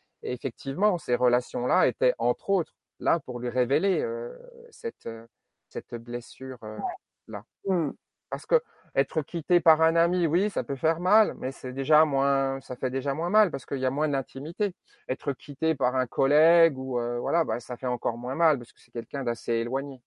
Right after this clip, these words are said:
Speaker 1: tu vois. Évidemment,
Speaker 2: Oui, bien sûr.
Speaker 1: plus la personne est proche, <laughs> quelque part, euh, bah, plus elle fait mal, hein, quand elle
Speaker 2: Oui.
Speaker 1: appuie.
Speaker 2: Oui.
Speaker 1: Mm. Et là, là, il y a vraiment à voir, euh, il y a beaucoup de conscience à mettre parce que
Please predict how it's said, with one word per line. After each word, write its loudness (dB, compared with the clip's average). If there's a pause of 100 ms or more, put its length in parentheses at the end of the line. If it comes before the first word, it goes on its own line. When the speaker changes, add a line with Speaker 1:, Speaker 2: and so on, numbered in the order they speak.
(120)
Speaker 1:
tu -20
vois. -4
Évidemment, 0
Speaker 2:
Oui, 8
bien -20
sûr. 4
Speaker 1:
plus 4
la 12 (100)
personne 4
est 6
proche, 2 (600)
<laughs> -6
quelque 0
part, 4
euh, 4 (280)
bah, 4
plus 0
elle 4
fait -2
mal, -2 (220)
hein, -16
quand -8
elle 4
Speaker 2:
Oui. 4
Speaker 1:
appuie. -6 (320)
Speaker 2:
Oui. 2 (680)
Speaker 1:
Mm. -10 (340)
Et 2
là, 4 (120)
là, 2
il 2
y 2
a 0
vraiment 0
à 4
voir, 8
euh, 4
il -4
y 0
a 4
beaucoup 0
de -10
conscience -2
à 6
mettre 4
parce -16
que 0